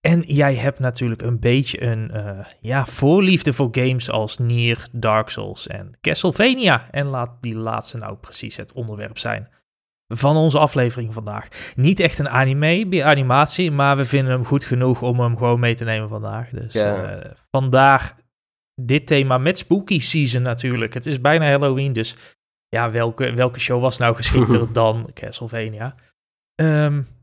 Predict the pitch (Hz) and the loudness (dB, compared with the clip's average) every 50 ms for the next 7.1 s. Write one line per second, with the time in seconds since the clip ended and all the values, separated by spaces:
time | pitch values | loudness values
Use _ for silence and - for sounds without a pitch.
0 | _ _ - 180 180 226 233 226 220 220 214 196 - 180 156 185 180 156 170 170 | _ _ -2 0 2 2 2 4 4 6 4 4 2 2 2 2 2 4 4 2
1 | 165 147 120 117 110 - - 120 104 101 104 113 131 147 151 - - - 151 135 | 2 2 0 -2 -4 -6 -6 -8 -8 -6 -4 -2 0 0 0 0 -2 -2 -2 -2
2 | 120 - 127 120 110 - 120 - - - 139 151 156 143 147 143 147 147 131 - | -2 -2 -4 -4 -4 -6 -10 -6 -2 0 2 2 2 2 2 2 0 0 -2 -4
3 | - 117 - 139 131 123 - - 165 196 202 170 143 131 - - 208 214 226 233 | -8 -8 -4 -4 -2 -2 -2 -2 -2 0 0 -2 -4 -4 -6 -6 -6 -2 0 2
4 | 220 175 165 151 - - - - - - - 147 156 165 180 185 185 185 185 - | 4 4 4 2 2 -2 -10 -20 -18 -6 0 2 4 6 6 6 4 2 2 2
5 | 180 175 170 165 156 147 156 143 - 160 151 143 131 - 151 123 147 147 170 170 | 2 4 4 4 4 4 4 4 4 4 2 2 2 0 0 0 2 2 2 2
6 | - - 120 110 104 101 101 98 101 104 101 104 101 - - 101 98 95 95 95 | 0 -2 -4 -4 -2 -2 -2 -2 -4 -4 -4 -6 -8 -10 -12 -14 -14 -12 -14 -14
7 | 95 98 | -14 -16